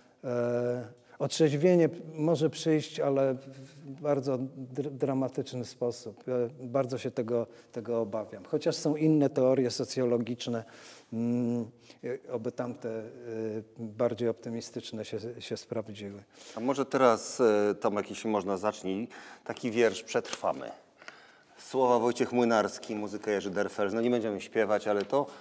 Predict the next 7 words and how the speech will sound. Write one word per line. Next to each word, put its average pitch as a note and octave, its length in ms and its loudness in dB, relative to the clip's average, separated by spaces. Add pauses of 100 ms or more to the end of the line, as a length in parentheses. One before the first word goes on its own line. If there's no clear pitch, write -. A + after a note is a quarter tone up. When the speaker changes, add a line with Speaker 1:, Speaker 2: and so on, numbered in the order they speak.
(180)
Speaker 2:
może D3 160 0
troszeczkę F3 420 4
optymizmu. G#2 840 2 (840)
Proszę D#3+ 240 2
Speaker 1:
Spróbujmy. G#3+ 340 12
Speaker 2:
pierwszą B2+ 180 8
zwrotkę C3 540 6